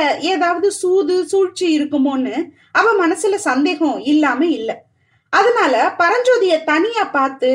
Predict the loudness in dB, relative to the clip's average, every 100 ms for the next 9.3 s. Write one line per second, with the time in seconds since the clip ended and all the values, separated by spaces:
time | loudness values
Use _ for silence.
0 | 0 0 -2 0 0 0 0 -2 -2 -4
1 | -4 -2 -2 0 0 -2 -4 -8 -8 -14
2 | -16 _ _ _ -2 2 4 4 2 0
3 | 0 2 2 2 2 2 0 0 0 2
4 | 0 0 2 2 0 0 0 0 0 0
5 | 0 0 -2 -4 -14 0 2 4 4 4
6 | 2 0 -2 -2 0 2 2 2 0 -2
7 | -2 0 0 0 -2 -2 -4 -10 -2 0
8 | 4 4 4 0 2 2 4 4 4 2
9 | 0 -2 0